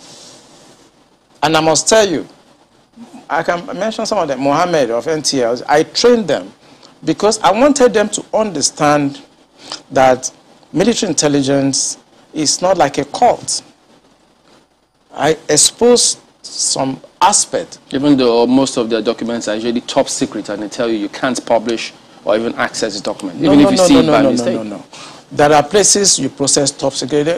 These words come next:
Speaker 1: I mean, if you want to talk about document security, it's a lecture of, of, of, of itself.
Speaker 2: Mm.
Speaker 1: You have unclassified materials, you have confidential materials, you have secret, uh, materials, and you have top secret.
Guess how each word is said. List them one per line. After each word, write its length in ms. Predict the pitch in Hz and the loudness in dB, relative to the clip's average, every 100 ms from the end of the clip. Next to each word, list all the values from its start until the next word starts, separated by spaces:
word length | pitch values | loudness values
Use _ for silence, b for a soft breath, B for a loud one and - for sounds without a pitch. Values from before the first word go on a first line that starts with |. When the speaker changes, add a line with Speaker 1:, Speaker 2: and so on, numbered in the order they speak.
| 180 | -2
Speaker 1:
I 80 | 156 | 0
mean, 100 | 165 | 0
if 140 | 156 | 0
you 80 | 135 | 2
want 140 | 175 214 | 0 0
to 60 | |
talk 140 | - 175 | 0 2
about 200 | 156 131 | 4 2
document 340 | 151 156 156 | 2 0 0
security, 580 | - 131 147 139 139 147 | 0 0 0 0 -2 -2
it's 140 | 131 | -2
a 120 | 117 | -4
lecture 320 | 113 139 135 151 | 0 0 2 0
of, 160 | 123 - | 0 -2
of, 200 | 113 - | -6 -4
of, 340 | - - - | -8 -10 -12
of 260 | 101 - 98 | -10 -10 -12
itself. 880 | 101 - 185 113 - - - - - | -10 -4 -2 -2 -4 -18 -20 -20 -18
Speaker 2:
Mm. 140 | - 156 | -12 0
Speaker 1:
You 120 | 147 | 4
have 120 | 214 | 4
unclassified 840 | 190 139 - 123 - - 131 131 127 | 2 0 0 0 -2 0 2 4 2
materials, 800 | 101 - 113 110 104 101 - B B - | -2 -4 -4 -4 -4 -4 -6 B B -6
you 80 | 127 | 0
have 180 | 139 - | 0 0
confidential 640 | 123 117 123 127 - 131 | -6 -4 0 0 0 -2
materials, 640 | 120 104 - 107 104 104 | -4 -6 -6 -6 -6 -6
you 60 | 110 | -4
have 120 | 127 | -2
secret, 600 | 143 131 123 120 - - | 0 0 -2 -6 -6 -6
uh, 300 | 127 107 95 92 | -6 -6 -6 -10
materials, 520 | 90 - 110 107 101 | -12 -10 -8 -6 -6
and 120 | 95 | -6
you 60 | 107 | -10
have 160 | 110 | -12
top 180 | - 101 | -12 -10
secret. 360 | - - 87 | -10 -10 -14